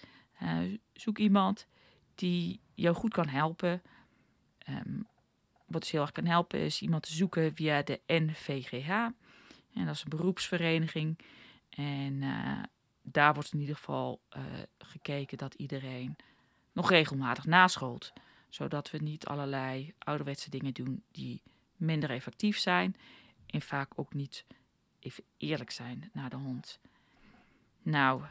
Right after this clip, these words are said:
eh, super dat je weer geluisterd hebt. Ehm, fijn dat je zo investeert in je hond.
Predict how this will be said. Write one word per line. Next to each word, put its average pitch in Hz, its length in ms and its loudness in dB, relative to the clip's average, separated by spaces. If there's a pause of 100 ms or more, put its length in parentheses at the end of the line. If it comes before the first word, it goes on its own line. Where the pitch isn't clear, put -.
(200)
eh, 131 180 -10
super 196 280 -2
dat 180 120 2
je 165 60 -4
weer 165 100 2
geluisterd 190 560 4
hebt. - 440 -2 (600)
Ehm, 147 480 -2 (760)
fijn 220 400 12
dat 196 180 10
je - 80 -2
zo 160 120 0
investeert 196 600 0
in 226 80 4
je 214 80 8
hond. 208 460 2